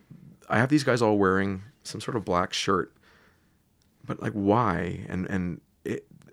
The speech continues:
soldiers didn't wear that. So my joke was, well, they're not suppo-, A, they're not supposed to be wearing any Canadian, um, paraphernalia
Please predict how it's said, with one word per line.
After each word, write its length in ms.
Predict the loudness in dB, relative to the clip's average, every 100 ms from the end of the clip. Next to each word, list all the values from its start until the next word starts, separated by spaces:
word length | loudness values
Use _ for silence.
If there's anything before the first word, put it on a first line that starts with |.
| _
soldiers 360 | -2 0 0 0
didn't 200 | -2 -2
wear 160 | -2 0
that. 200 | -2 -2
So 160 | 0 0
my 180 | 0 -2
joke 300 | -2 -2 -2
was, 220 | -6 -8 -14 -20 -4
well, 100 | 0
they're 80 | 4
not 140 | 2
suppo-, 260 | 2 -2 2
A, 120 | 2
they're 120 | 2
not 140 | 0 0
supposed 220 | -4 -6
to 40 |
be 60 | -4
wearing 340 | -4 -4 -4
any 400 | -4 -4 -6 -8 -14 _ _ _
Canadian, 720 | -6 -2 0 0 -2 -6 -10 -12
um, 400 | -10 -8 -8 -12 -16 _ -2
paraphernalia 680 | 0 0 -2 -6 -6 -10